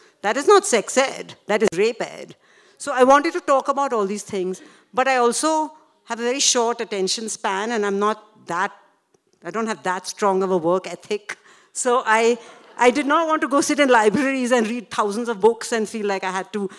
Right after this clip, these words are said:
have this encyclopedic knowledge. So what I did was I just called every single person I knew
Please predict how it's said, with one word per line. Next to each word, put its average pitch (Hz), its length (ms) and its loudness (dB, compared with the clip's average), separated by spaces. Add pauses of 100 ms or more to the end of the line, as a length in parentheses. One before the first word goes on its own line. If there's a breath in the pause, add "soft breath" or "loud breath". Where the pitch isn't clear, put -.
(280 loud breath)
have 214 160 -4
this 196 160 0
encyclopedic 202 840 -2
knowledge. 185 680 -2 (260 soft breath)
So 269 220 0
what 240 280 0
I 247 120 -4
did 202 560 -4 (360)
was 208 240 4
I 208 420 0 (800)
just - 260 -4
called 254 260 2
every 220 300 -4
single 247 260 -2
person 226 400 -2
I 202 140 0
knew 196 420 0